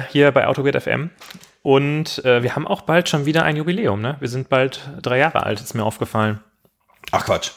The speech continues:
Speaker 2: Ich
Speaker 1: Ja.
Speaker 2: wollte grad sagen, feiern wir jetzt die siebzigste Folge, oder?
Speaker 1: <laughs>
Speaker 2: Die Kla-,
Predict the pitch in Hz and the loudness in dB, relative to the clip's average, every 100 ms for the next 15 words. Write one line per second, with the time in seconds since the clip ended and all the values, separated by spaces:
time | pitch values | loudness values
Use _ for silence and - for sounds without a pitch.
0 | - 117 107 95 117 110 - 87 90 - | -6 -2 2 2 4 2 -2 -10 -16 -6
1 | - 113 117 - 107 135 - 117 104 104 | 2 2 2 0 -2 -4 -4 -6 0 2
2 | 165 180 123 127 - - - - - - | 4 4 4 4 2 -2 -8 -6 -6 -4
3 | 208 - | -4 -2